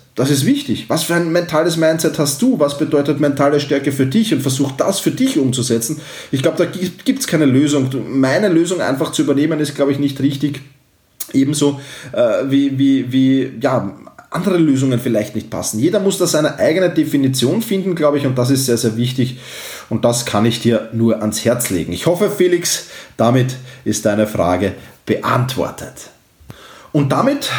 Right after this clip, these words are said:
kommen wir auch schon zur Frage vom Thomas. Der Thomas fragt,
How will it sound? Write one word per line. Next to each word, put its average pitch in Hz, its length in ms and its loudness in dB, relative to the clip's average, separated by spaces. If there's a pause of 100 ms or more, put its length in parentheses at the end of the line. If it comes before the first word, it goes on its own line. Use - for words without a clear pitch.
(140)
kommen 180 440 2
wir 175 200 2
auch 131 220 0
schon 135 320 2
zur 139 160 2
Frage 113 460 -2
vom 127 380 -2
Thomas. 110 480 0
Der - 140 -4
Thomas 214 300 2
fragt, 226 320 0